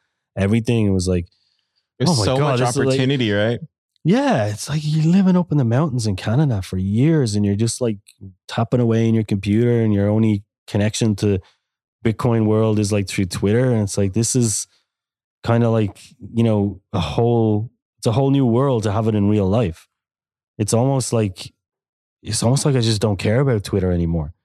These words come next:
Speaker 2: <laughs>
Speaker 1: because
Speaker 2: Right.
Speaker 1: I'm, I'm in the Bitcoin community here in Austin. Like, I don't need Twitter anymore. Um,
Speaker 2: Yeah, I think that's, I feel, I honestly, like, I honestly feel bad for people on Twitter.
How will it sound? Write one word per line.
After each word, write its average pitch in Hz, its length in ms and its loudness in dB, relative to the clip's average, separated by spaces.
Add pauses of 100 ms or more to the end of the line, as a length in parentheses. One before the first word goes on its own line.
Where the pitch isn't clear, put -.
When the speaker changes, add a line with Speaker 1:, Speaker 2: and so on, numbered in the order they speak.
Speaker 2:
<laughs> - 340 -4
Speaker 1:
because 175 220 2
Speaker 2:
Right. 185 120 -2
Speaker 1:
I'm, 131 280 0
I'm 131 200 0
in 156 360 2
the 147 80 2
Bitcoin 127 480 0
community 113 540 2
here 104 180 0
in 101 80 0
Austin. 110 480 -2
Like, 87 200 -6
I 101 40 0
don't 123 200 0
need 139 380 2
Twitter 95 280 -4
anymore. 85 440 -12 (520)
Um, 98 240 2
Speaker 2:
Yeah, 151 220 2
I 151 80 0
think 285 200 0
that's, 294 200 -2
I 135 120 -2
feel, 254 260 -2 (100)
I 131 120 0
honestly, 175 640 0
like, 123 320 0
I 117 100 0
honestly 151 360 -2
feel 135 220 -2
bad 107 360 -2
for 110 120 -4
people 107 600 -2 (460)
on 101 140 0
Twitter. 104 600 0